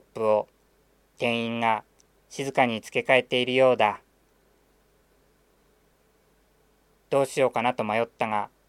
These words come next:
刑事は店頭へと折れ曲がった。仕事帰りのビールが冷蔵庫に入っていない。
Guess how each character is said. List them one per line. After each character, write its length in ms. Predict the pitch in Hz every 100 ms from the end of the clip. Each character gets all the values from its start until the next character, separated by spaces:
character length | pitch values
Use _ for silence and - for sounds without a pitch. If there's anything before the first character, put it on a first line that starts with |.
| _ _ _
刑 200 | - 127
事 120 | 117
は 220 | 110 101 - _ _ _ _ _ -
店 160 | 127 123
頭 220 | 139 135
へ 80 | 135
と 160 | 117
折 120 | 107
れ 40 | 110
曲 140 | 117
が 120 | 123
っ 20 | - _
た。 220 | 117 104 - _ _ _ _ _ _ _ _ _ _ _ _ _ _ _ _ _ _ _
仕 180 | - -
事 180 | 127 131
帰 220 | 139 139
り 60 | 131
の 140 | 113
ビ 180 | 104 123
ー 100 | 120
ル 60 | 110
が 200 | 101 104 _ _ _ _ _
冷 140 | 127 123
蔵 120 | 135
庫 140 | -
に 160 | 120 107
入 160 | - 131
っ 60 |
て 140 | - 117
い 80 | 107
な 240 | 107 107
い。 100 | 101